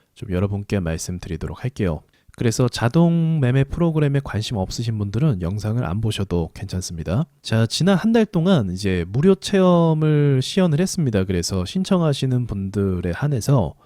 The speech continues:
이제 계속 사용할 수 있도록 해드렸는데, 이제 여러분과 같이 매매한 내용이죠. 그래서 그 부분을 보고, 결과를 보고, 그리고 웹 버전도 이제 출시가 됐기 때문에 그 부분에 대한 공지도 같이 드려보겠습니다.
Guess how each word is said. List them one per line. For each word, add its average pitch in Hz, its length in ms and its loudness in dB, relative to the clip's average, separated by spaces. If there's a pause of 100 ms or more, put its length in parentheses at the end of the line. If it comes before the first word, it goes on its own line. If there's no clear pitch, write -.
(300)
이제 - 160 -10
계속 95 320 -6
사용할 170 360 0
수 - 140 -8
있도록 98 500 -2
해드렸는데, 95 760 -2 (280)
이제 92 140 -4
여러분과 180 380 2
같이 - 340 -8
매매한 151 440 0
내용이죠. 117 680 0
그래서 101 200 -8
그 147 160 -2
부분을 156 440 -2
보고, 165 500 2 (160)
결과를 113 400 0
보고, 92 520 -2
그리고 147 220 4
웹 147 280 2
버전도 151 580 2
이제 104 560 2
출시가 160 380 -2
됐기 - 240 -6
때문에 95 680 -2
그 - 120 -8
부분에 123 320 0
대한 101 200 0
공지도 110 460 -4
같이 85 360 -6
드려보겠습니다. 82 880 -6